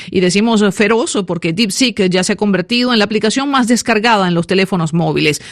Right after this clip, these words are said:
La razón es sencilla. Se trata de una inteligencia artificial más potente y más económica.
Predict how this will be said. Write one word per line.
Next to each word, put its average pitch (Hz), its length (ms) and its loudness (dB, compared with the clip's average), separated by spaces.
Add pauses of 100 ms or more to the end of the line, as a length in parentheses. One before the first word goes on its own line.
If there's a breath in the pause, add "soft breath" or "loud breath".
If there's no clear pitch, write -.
(120)
La 196 120 2
razón 285 360 0
es 294 160 0
sencilla. 165 560 0
Se 180 100 0
trata 220 260 0
de 226 80 2
una 220 140 2
inteligencia 202 540 0
artificial 208 560 0 (220 loud breath)
más 247 260 2
potente 269 580 0
y 220 140 2
más 262 320 0
económica. 147 640 -2